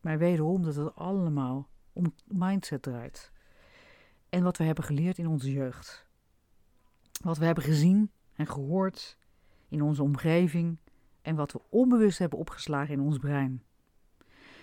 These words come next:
En of dat nu te maken heeft met hoe we conflicten oplossen, hè, waar ik het met Joyce over had,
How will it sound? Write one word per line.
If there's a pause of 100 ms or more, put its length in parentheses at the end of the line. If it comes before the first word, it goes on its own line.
(300)
En
of
dat
nu
te
maken
heeft
met
hoe
we
conflicten
oplossen,
hè,
waar
ik
het
met
Joyce
over
had,